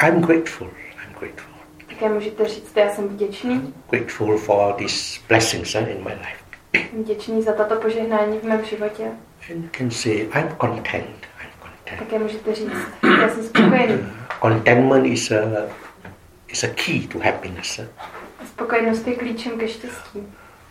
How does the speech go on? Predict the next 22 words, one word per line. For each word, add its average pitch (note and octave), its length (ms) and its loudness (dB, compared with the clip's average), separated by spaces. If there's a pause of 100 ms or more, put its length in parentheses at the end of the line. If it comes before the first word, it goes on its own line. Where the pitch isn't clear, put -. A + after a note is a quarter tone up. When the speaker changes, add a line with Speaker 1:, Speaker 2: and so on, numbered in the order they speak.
(100)
Speaker 1:
We C3 60 -2
feel F3+ 200 4
content A#2 580 4
because - 340 -6
we E3 60 -2
see F#3+ 260 -4
that E3+ 240 0
we C#3 120 4
are C3+ 140 4
fortunate, - 440 2 (140)
eh, - 60 -6 (200)
fortunate. - 360 -18 (480)
Speaker 2:
Jsme B3+ 100 -6
spokojení, B3+ 560 0
protože A3 360 -4
vidíme, A3 360 -4
Speaker 1:
Yeah. A3 140 0
Speaker 2:
že A3 60 -4
máme G#3+ 260 0
štěstí. - 460 -12 (1300)
Speaker 1:
Yeah. - 340 -18 (3000)
So, A2+ 640 2